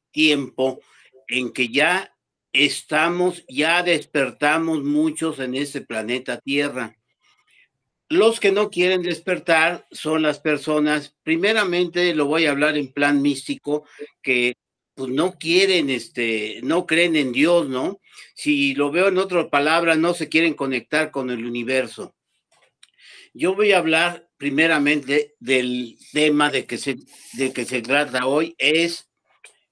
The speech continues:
exclusivamente el año, el anillo, se le llama también de la tormenta rítmica azul,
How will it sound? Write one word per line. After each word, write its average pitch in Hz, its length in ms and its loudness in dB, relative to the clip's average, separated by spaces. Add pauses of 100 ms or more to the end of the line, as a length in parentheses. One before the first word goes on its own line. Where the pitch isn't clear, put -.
(460)
exclusivamente 165 1400 0
el 143 260 2
año, 180 840 2 (540)
el 151 220 2
anillo, 165 680 2
se 151 160 -4
le 135 160 -2
llama 151 320 2
también 135 400 0
de 147 120 0
la 123 180 -2
tormenta 131 560 0
rítmica 147 880 -2 (840)
azul, 151 640 -2